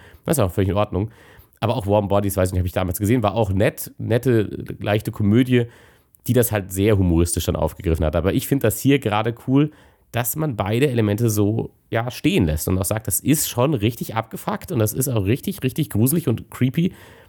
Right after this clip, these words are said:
dass die das machen. Ähm, und sie versuchen ja auch ihren eigenen moralischen Kodex da zu finden, diese beiden jungen Menschen, wie sie damit umgehen, wen sie essen und warum und unter welchen Umständen.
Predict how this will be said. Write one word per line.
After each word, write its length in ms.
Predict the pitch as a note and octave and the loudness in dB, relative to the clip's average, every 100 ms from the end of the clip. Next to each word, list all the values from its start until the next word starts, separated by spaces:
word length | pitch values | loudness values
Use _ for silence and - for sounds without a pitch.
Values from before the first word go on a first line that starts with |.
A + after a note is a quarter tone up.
| _ | _
dass 160 | B2+ A#2+ | -2 0
die 80 | C3 | 0
das 140 | G#2+ | 0
machen. 360 | G2+ G2+ F#3 F#3 - _ _ _ _ - | 0 -2 -4 -8 -16 _ _ _ _ -2
Ähm, 200 | B2+ B2 | 0 0
und 80 | A2+ | 0
sie 80 | G#2+ | 0
versuchen 360 | A2 A2 C#3 | 0 0 2
ja 120 | C#3+ | 2
auch 100 | F#2 | 2
ihren 140 | B2+ G#2 | 0 0
eigenen 280 | G2 A#2+ A2 | 0 2 2
moralischen 360 | F#2+ G2+ - | 0 -2 -6
Kodex 360 | - B2 C#3+ - | -4 -2 -2 -2
da 100 | C#3 | -2
zu 140 | - | -2
finden, 240 | - D3 D3 | 0 0 0
diese 200 | C#3 C#3 | 0 0
beiden 280 | B2+ C3+ | 0 0
jungen 180 | C3 C3+ | 0 2
Menschen, 420 | B2+ C3+ - C3+ | 2 0 0 -2
wie 120 | G#2+ C3 | 2 2
sie 140 | C#3+ | 4
damit 260 | C3 B2+ - | 2 2 0
umgehen, 460 | B2+ C3+ C3+ A#2 | 0 2 2 2
wen 200 | G#2 C3+ | 4 2
sie 180 | C3+ C#3 | 2 0
essen 380 | A#2+ - C3+ C3+ | 0 0 0 2
und 200 | G#2+ G2+ | 0 0
warum 420 | G#2 G2+ B2 C#3+ | 0 2 2 2
und 100 | A#2+ | 0
unter 140 | - | 0
welchen 160 | G#2 A2+ | 0 0
Umständen. 480 | B2+ C#3 D3 D3 | -2 0 0 -2